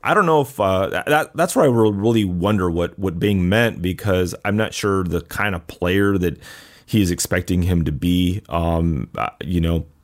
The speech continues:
so is he, is he, is he the, the typical field, you know, floor general that you want in a, in a classic point guard? I don't know if that's what he's looking for.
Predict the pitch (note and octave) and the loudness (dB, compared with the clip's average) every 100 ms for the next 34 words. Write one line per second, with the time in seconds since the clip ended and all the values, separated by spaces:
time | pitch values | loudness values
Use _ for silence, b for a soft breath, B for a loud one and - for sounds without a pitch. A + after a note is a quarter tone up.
0 | _ - - G2 F2+ F2 G#2+ F2+ F#2 F2 | _ -2 2 4 4 0 0 2 2 2
1 | - E2+ F2 E2+ D#2 B B B B B | 0 2 4 2 0 B B B B B
2 | - F2 F2 E2+ D#2 E2 D#2 - G2+ F2 | -8 -4 -2 -2 -4 -6 -6 -4 -2 0
3 | G2 F#2 F2 - E3 E3+ D3 B2+ - A2+ | 2 2 0 0 4 6 6 4 0 0
4 | G2 F#2 - C#3+ C3 B2+ B2 B2 A#2+ G#2+ | 2 2 4 4 6 2 4 4 4 2
5 | F#2 G2 G2 G#2 G#2+ F#2+ F2 F2 F2+ - | 0 0 0 2 0 0 -2 -2 -6 -6
6 | G#2+ D#2+ - G#2+ G#2 - G#2+ - - - | -6 -6 -4 -2 -2 -4 -6 -8 -20 -8
7 | - G#2+ F#2 G2 G2 F#2+ - B B B | -4 -2 0 0 0 0 -8 B B B
8 | F2+ F#2+ E2+ F2+ - F#2+ E2+ F#2+ G#2 F2+ | -4 -4 -2 -4 -2 -2 0 0 0 -2
9 | F#2 F2+ E2+ F2 | -2 -2 -2 -4